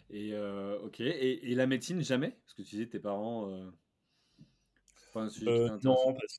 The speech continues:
Speaker 2: que, non, mon père, il voulait, mon petit frère a fait médecine, il s'est maqué à une médecin. Moi, je sors avec une médecin grecque. Et, euh,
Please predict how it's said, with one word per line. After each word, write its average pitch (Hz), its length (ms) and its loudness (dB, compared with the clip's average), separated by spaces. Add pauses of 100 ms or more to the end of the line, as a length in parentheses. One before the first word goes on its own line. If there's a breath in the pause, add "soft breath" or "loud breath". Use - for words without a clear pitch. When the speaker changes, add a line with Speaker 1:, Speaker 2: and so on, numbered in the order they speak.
Speaker 2:
que, 101 760 -6 (460)
non, 123 120 0
mon 120 140 2
père, 131 200 2
il 123 60 -2
voulait, 120 200 -2
mon 123 160 0
petit 123 180 -6
frère 135 260 0
a 117 80 -2
fait 123 140 -6
médecine, 120 840 -4
il - 80 -12
s'est - 140 -6
maqué 117 300 -2
à - 40 -2
une 117 100 -2
médecin. 123 540 0
Moi, 120 160 0
je 107 240 -2
sors 123 320 2
avec 110 240 2
une 113 80 -4
médecin 110 400 -2 (160)
grecque. - 420 2 (520 loud breath)
Et, 110 260 4
euh, 98 500 2